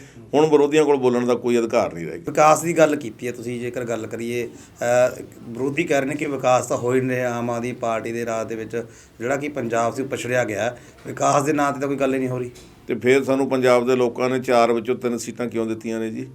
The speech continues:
Speaker 1: ਉਹ ਵੀ ਉਹਨਾਂ ਇਲਾਕਿਆਂ ਦੇ ਵਿੱਚ ਜਿੱਥੇ ਅਸੀਂ ਕਦੇ ਜਿੱਤੇ ਹੀ ਨਹੀਂ ਸੀ,
Speaker 2: ਹੂੰ।
Speaker 1: ਜਿੱਥੇ ਸਾਡਾ ਨਾਮ ਨਿਸ਼ਾਨ ਵੀ ਜਿਹੜਾ ਸੀ ਉਹ ਬਹੁਤ ਛੋਟਾ ਸੀਗਾ,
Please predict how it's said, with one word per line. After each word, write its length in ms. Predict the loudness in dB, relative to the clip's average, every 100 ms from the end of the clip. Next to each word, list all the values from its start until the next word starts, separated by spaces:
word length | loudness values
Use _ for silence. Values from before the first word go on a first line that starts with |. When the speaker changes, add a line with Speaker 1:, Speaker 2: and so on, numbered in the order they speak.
| -20 -20 _
Speaker 1:
ਉਹ 120 | 4
ਵੀ 100 | 8
ਉਹਨਾਂ 240 | 10 10 8
ਇਲਾਕਿਆਂ 400 | 8 8 6 4
ਦੇ 80 | 4
ਵਿੱਚ 200 | 4 0
ਜਿੱਥੇ 320 | -2 4 4
ਅਸੀਂ 180 | 4 0
ਕਦੇ 220 | 2 2
ਜਿੱਤੇ 280 | 2 4 4
ਹੀ 60 |
ਨਹੀਂ 100 | 2
ਸੀ, 180 | -2 -8 -12 _ -18
Speaker 2:
ਹੂੰ। 100 | -16 -16 -20 _ _ _
Speaker 1:
ਜਿੱਥੇ 240 | -2 0 2
ਸਾਡਾ 260 | 2 2
ਨਾਮ 280 | 4 2 2
ਨਿਸ਼ਾਨ 320 | 0 0 0
ਵੀ 100 | 2
ਜਿਹੜਾ 200 | 2 2
ਸੀ 140 | 2 2
ਉਹ 80 |
ਬਹੁਤ 260 | 4 2 2
ਛੋਟਾ 340 | 0 2 4
ਸੀਗਾ, 380 | 4 4 4 2